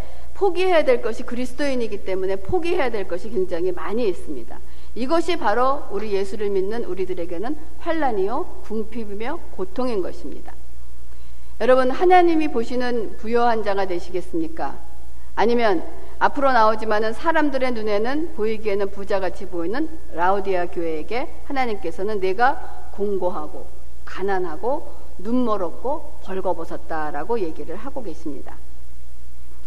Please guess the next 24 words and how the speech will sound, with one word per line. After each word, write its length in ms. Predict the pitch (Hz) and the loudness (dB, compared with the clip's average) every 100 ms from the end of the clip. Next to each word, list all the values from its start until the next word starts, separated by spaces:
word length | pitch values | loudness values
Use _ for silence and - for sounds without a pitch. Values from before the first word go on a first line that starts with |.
| - - - - - - - | 0 0 0 0 0 0 0
이러한 280 | 220 277 285 | 2 2 4
세상 300 | 330 330 320 | 2 2 2
가운데서 440 | 285 247 226 240 | 2 2 0 0
지금 320 | 233 226 247 | 0 -2 -2
우리에게 380 | 208 202 196 202 | 0 0 0 0
주어진 380 | 196 180 180 214 | 0 0 0 -2
환난과 600 | 240 320 320 294 254 247 | -2 0 0 0 2 0
궁핍이 500 | 240 214 196 226 208 196 | 0 0 0 0 0 0
있다면, 560 | - - 220 254 165 - - | 0 0 2 2 0 0 -2
어려움이 440 | 165 196 214 214 | 0 0 2 2
있다면 500 | 180 - 160 196 294 349 - - - | 0 0 -2 0 0 0 0 0 0
여러분은 400 | 175 185 185 196 208 | 0 0 0 0 0
실망하지 520 | - 311 302 254 240 | 0 0 0 0 -2
마시기 340 | 165 151 - | -2 -2 0
바랍니다. 440 | 175 - 151 73 - - - - - - - - - - | 0 -2 -2 0 0 0 0 0 0 0 0 0 0 0
주님이 360 | - 240 254 277 | 0 2 2 2
정말 580 | 226 202 214 277 208 - - - - - - - - | 0 0 2 2 2 0 0 0 0 0 0 0 0
우리가 460 | 208 226 220 208 | 0 0 2 2
부요한 460 | - 220 240 240 214 | 0 2 2 2 0
자라고 340 | 190 175 190 | 0 0 0
우리에게 540 | 233 170 170 139 247 269 | 0 2 0 0 0 0
말씀을 500 | 139 160 - 180 214 | -2 -2 0 0 0
하고 380 | 220 220 233 233 | 0 0 0 -2
계십니다. 540 | - 160 180 143 - | 0 0 0 0 0